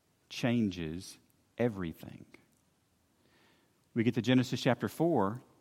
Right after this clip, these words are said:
and the world is upside down. This doesn't take generation after generation after generation. The first generation of people got to experience the world being upside down.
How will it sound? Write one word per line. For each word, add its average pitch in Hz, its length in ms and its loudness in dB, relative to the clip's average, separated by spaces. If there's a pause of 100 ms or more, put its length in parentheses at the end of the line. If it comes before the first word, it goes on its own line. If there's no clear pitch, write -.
(760)
and 110 100 4
the 107 60 2
world 117 280 4
is 107 100 0
upside 113 360 0
down. 101 380 -4 (840)
This 143 160 4
doesn't 156 280 6
take 160 340 4 (260)
generation 127 720 4
after - 180 -4
generation 107 680 2
after 98 180 -2
generation. 95 680 -2 (600)
The 98 140 -2
first - 760 2 (320)
generation 113 920 2
of 92 220 0
people - 460 -6 (400)
got 101 280 2
to 117 140 0
experience 98 960 -4 (560)
the 92 80 -2
world 90 300 0
being 85 180 -4
upside 80 340 -8
down. 73 220 -12